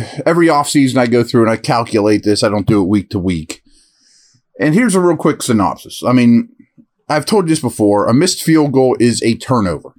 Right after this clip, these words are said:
You hand the ball to the other team, often at midfield, seven yards past the line of scrimmage. I mean, if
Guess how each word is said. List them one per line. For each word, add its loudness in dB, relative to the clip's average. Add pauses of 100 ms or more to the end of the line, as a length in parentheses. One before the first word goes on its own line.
You -4
hand -2
the 0
ball 0
to 0
the 0
other 0
team, 2
often -2
at -4
midfield, 0 (500)
seven 0
yards 2
past 0
the 0
line 2
of -4
scrimmage. -2
I -2
mean, 0
if -4